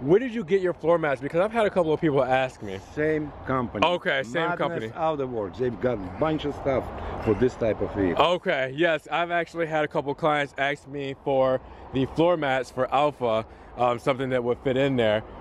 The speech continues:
Speaker 1: And I wasn't sure exactly
Speaker 2: And
Speaker 1: where
Speaker 2: most
Speaker 1: people
Speaker 2: of
Speaker 1: get
Speaker 2: their
Speaker 1: them.
Speaker 2: product comes directly from Europe, from
Speaker 1: Okay.
Speaker 2: Italy.
Speaker 1: Okay, so
Speaker 2: And
Speaker 1: from
Speaker 2: it's
Speaker 1: Europe.
Speaker 2: made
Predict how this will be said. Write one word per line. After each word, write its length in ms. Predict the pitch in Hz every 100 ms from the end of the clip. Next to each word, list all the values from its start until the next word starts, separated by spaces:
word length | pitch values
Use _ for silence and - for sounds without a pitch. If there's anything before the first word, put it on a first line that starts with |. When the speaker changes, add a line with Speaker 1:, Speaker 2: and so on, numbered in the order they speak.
| -
Speaker 1:
And 300 | 120 120 117 120
I 200 | 127 135
wasn't 320 | 151 143 131 117
sure 180 | 143
exactly 380 | 120 117 120 127
Speaker 2:
And 80 | 135
Speaker 1:
where 60 | 107
Speaker 2:
most 80 |
Speaker 1:
people 160 | 127 147
Speaker 2:
of 60 | 143
Speaker 1:
get 100 | -
Speaker 2:
their 100 | -
Speaker 1:
them. 100 | 123
Speaker 2:
product 420 | 156 147 127 -
comes 320 | 131 123 117 - - - 104
directly 480 | 113 127 123 117
from 260 | 107 107 104
Europe, 360 | 113 113 117 117
from 80 | 139 110
Speaker 1:
Okay. 200 | 135 107
Speaker 2:
Italy. 200 | 85 87 - 143
Speaker 1:
Okay, 300 | 139 147 123
so 120 | 135
Speaker 2:
And 80 | 113
Speaker 1:
from 100 | 139
Speaker 2:
it's 60 | 135
Speaker 1:
Europe. 200 | 143 127
Speaker 2:
made 160 | 143